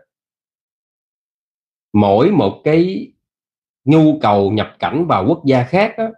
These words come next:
nó có một cái nhu cầu khác nhau. Và từng cái nhu cầu đó người ta cấp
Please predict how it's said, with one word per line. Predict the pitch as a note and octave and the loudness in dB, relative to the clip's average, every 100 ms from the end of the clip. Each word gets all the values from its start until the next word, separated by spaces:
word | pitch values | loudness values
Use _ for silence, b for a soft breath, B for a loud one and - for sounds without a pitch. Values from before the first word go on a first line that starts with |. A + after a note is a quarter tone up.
| - | -6
nó | F3 F#3 | -4 -2
có | |
một | F3 G2+ D3 | -2 -2 0
cái | C#3+ | 0
nhu | A2+ | -2
cầu | G2 F2+ | -6 -6
khác | E3 D#3+ | -4 0
nhau. | C3+ A#2 A2 b b _ - | 0 0 -4 b b _ -4
Và | G#2 - - | -4 -6 -4
từng | B2+ B2 B2+ B2 A#2+ A2+ - | 0 4 4 4 0 -4 -4
cái | F3 | -2
nhu | C#3+ | -2
cầu | A#2+ G#2 G#2+ | -2 -2 0
đó | B2+ F#3 | -2 0
người | C3 | -2
ta | A2 B2+ | -2 -4
cấp | - | -4